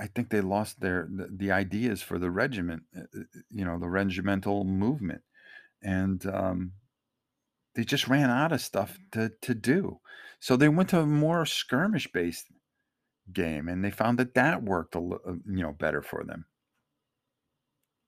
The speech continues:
Now, are they bringing it back? Yes. Now, with the chance of bringing it back, do they do and spin off in Forge World also? Okay, because w-,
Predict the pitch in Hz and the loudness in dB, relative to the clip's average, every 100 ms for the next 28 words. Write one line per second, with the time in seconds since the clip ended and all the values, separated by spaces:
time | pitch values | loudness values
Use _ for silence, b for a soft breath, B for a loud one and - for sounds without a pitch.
0 | _ _ _ _ _ _ _ _ _ _ | _ _ _ _ _ _ _ _ _ _
1 | _ _ - - 123 117 101 107 98 92 | _ _ -18 0 6 8 8 6 6 4
2 | 101 101 101 98 92 104 127 247 - - | 4 2 2 2 0 4 4 2 -4 -16
3 | _ 147 185 220 95 78 - _ _ _ | _ -4 2 2 2 -2 -14 _ _ _
4 | _ _ _ _ _ - 127 117 135 123 | _ _ _ _ _ -2 0 2 -2 -2
5 | - - 254 349 - 95 - 90 87 85 | -4 2 2 2 -4 -6 -4 -2 -2 -2
6 | 85 85 82 73 69 - - _ _ _ | -4 -6 -4 -4 -4 -10 -14 _ _ _
7 | _ _ _ _ - 85 82 85 90 87 | _ _ _ _ -4 -2 0 0 0 0
8 | 87 87 87 87 92 87 80 - - 95 | 2 2 0 -2 -6 -8 -8 -10 -2 0
9 | 92 92 - - - 87 85 - - 185 | 4 2 0 -10 -4 -2 -4 -6 -2 0
10 | 320 - 87 78 78 85 - 95 101 - | 0 -4 -4 -4 -2 -6 -8 -6 -4 -4
11 | - - 76 _ _ _ _ _ _ _ | -8 -10 -14 _ _ _ _ _ _ _
12 | _ _ _ _ _ - 87 87 82 117 | _ _ _ _ _ -18 -6 -4 -4 -2
13 | 101 - | -4 -6